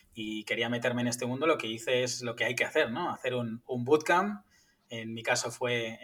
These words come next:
el bootcamp dieciocho, de, de la edición número dieciocho, que ya son unas cuantas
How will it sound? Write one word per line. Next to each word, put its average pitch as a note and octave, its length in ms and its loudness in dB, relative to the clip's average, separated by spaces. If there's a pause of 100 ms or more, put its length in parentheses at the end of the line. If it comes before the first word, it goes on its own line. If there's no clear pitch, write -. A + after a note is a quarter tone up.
el A2 200 -10
bootcamp B2 420 -4
dieciocho, A2+ 680 -4
de, A2+ 120 -8
de A#2 280 -8
la A2 80 -8
edición B2 240 -4
número B2+ 240 0
dieciocho, A#2 480 -4
que A2+ 80 -2
ya G#2+ 120 -2
son B2+ 160 -4
unas A#2+ 180 -2
cuantas B2+ 560 -2